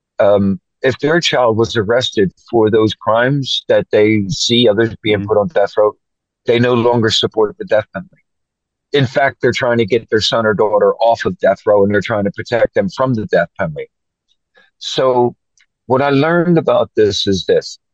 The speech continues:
Speaker 1: Um, we need a structure of penology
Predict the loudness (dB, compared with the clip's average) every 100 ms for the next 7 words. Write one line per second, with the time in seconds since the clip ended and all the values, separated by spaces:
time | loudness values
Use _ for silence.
0 | 0 2 2 0 -2 -6 -8 _ _ _
1 | _ _ _ _ _ _ _ _ _ _
2 | _ _ _ _ -2 2 2 2 2 0
3 | 0 -2 -4 _ _ _ _ _ _ _
4 | _ _ _ -2 0 -2 -4 -4 -6 -2
5 | 0 -2 -6 _ _ _ _ _ _ -2
6 | -2 -4 -2 0 2 2 0 -4 -4 -4
7 | -6